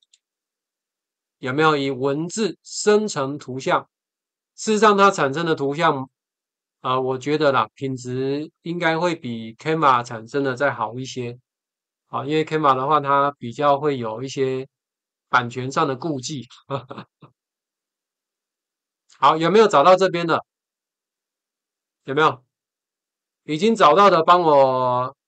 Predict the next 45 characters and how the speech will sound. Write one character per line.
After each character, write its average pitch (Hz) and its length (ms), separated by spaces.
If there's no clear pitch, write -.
按 170 220
个 151 120
一。 160 320
我 123 120
就 165 140
知 165 140
道 160 160
你 156 120
已 147 40
经 151 180
找 120 220
到 143 140
这 151 100
个 139 60
网 117 160
站 143 200
咯， 127 260
跟 156 180
我 123 360
这 160 160
个 147 100
位 156 180
置。 135 300
反 135 160
正 196 100
我 180 40
们 147 140
顺 175 200
便 175 140
看 165 180
一 143 40
下 151 160
嘛， 110 120
上 190 300
个 147 180
月 156 380
才 131 240
讲 120 260
完 113 200
A 139 220
I 135 160
啊， 127 240
不 123 100
是 127 160
吗？ 117 200